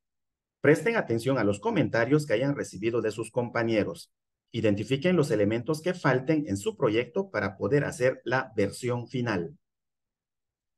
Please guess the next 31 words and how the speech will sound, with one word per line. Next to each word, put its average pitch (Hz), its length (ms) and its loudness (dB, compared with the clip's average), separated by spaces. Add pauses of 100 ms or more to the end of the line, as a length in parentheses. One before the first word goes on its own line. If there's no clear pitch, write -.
(120)
Si - 180 2
lo 175 140 6
creen 254 280 6
conveniente, 147 760 0 (260)
escriban 147 500 4
las 127 160 2
observaciones 101 720 -2
con 196 220 -4
lápiz 135 560 -4 (1040)
en 110 160 0
un 131 140 0
borrador, 147 580 2 (640)
revísenlas 131 800 0
y 104 40 -2
luego 131 540 2
incorpórenlas 156 1160 0
en 151 180 4
su 151 180 -6
proyecto. 143 560 0 (480)
Consideren 143 540 2
que 131 100 -2
será 135 360 -4
oportuno 135 640 0
presentar 107 540 0
su 170 180 -4
trabajo 147 520 2
en 104 120 -4
la 98 160 -4
comunidad 101 400 0
de 175 100 2
aula 151 420 4